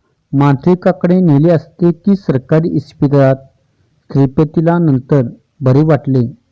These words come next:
पण मंत्राने विष उतरले म्हणून बरे वाटले असेल का, का साप बिनविषारीच होता आणि श्रेय मांत्रिकाला मिळाले?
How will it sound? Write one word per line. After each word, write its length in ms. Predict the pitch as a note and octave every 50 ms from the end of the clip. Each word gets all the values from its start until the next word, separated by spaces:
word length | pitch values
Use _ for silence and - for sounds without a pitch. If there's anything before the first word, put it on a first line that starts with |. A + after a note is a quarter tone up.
| _ _ -
पण 200 | D3 D3+ D#3 D3
मंत्राने 520 | C#3 C3 B2 A2 - C3+ C#3+ D3 D#3 D3+
विष 320 | C3+ B2+ C#3 C#3 B2+ -
उतरले 420 | - B2 - - E3 E3 F3 E3 C#3 A#2+ - - _ _ _ _ _ _ _ _ _ -
म्हणून 300 | C3 C#3 D#3+ G3+ A3+ G#3
बरे 200 | G3 F3+ F3+ F3+
वाटले 380 | F3 E3 D#3 - - D#3+ D#3+
असेल 480 | D#3+ D#3 D#3+ - F#3+ F#3+ E3 C3 C3+ F3+ - _ _ _ _ _ _ _ _ _ -
का, 440 | - E3 D#3+ D3+ C#3 D#3+ F3+ F3+ F#3+ - _ _ _ _ _ _ -
का 180 | E3+ E3 E3+
साप 580 | D#3+ - - - D#3 D3+ E3 F#3 F#3 - - _ -
बिनविषारीच 800 | - _ - D#3 E3+ F#3 F3+ D#3+ D3 - - E3+ E3+ E3+ F3+ F3 -
होता 400 | D#3+ D#3+ D#3 D#3+ - D#3+ D3+ D3+ E3 - _ _ _ _ _ _ _ _ _ _ D3
आणि 160 | C#3+ D#3+ D#3+
श्रेय 280 | D#3+ - - D#3+ E3 F3
मांत्रिकाला 720 | F3+ G3 D#3+ C#3+ C#3 C3+ B2 - - D#3+ - E3+ E3 E3+
मिळाले? 380 | E3+ E3+ E3 D#3 D3+ D3+ C#3+ C#3+